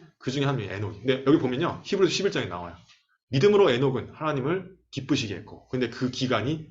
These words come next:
삼백 년 동안. 예, 이때는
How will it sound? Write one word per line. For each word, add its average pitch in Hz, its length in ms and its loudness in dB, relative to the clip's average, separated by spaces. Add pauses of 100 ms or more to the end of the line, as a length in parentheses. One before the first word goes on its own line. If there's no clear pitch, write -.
삼백 175 300 0
년 123 180 -6
동안. 82 180 -18 (720)
예, 98 100 -14 (260)
이때는 139 760 0